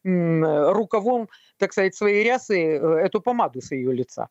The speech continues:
Я это несколько раз лично наблюдала, да? Чтобы она действовала по церковным правилам, была одета соответствующе и прочее. А прийти под администрацию президента Украины, главы украинского государства, и топать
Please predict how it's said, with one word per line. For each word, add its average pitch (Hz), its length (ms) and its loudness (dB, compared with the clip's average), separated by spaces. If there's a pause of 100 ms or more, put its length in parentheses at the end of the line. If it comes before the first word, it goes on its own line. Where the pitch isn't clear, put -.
(120)
Я 185 220 0
это 196 160 -2
несколько 185 460 -2
раз 180 180 -2
лично 143 360 -6
наблюдала, 135 640 -2
да? 226 200 0 (400)
Чтобы 240 500 0 (140)
она 220 220 -2
действовала 302 720 0 (100)
по 269 140 0
церковным 254 680 -2
правилам, 170 500 0
была 208 220 2
одета 240 360 -2
соответствующе 208 720 -6
и 190 60 -2
прочее. - 480 -20 (340)
А 247 140 2
прийти 320 360 -2
под 277 220 -2
администрацию 254 840 0
президента 233 680 0
Украины, 302 680 -2
главы 226 360 0
украинского 208 560 -2
государства, 185 560 -2 (200)
и 240 60 2
топать 262 380 -2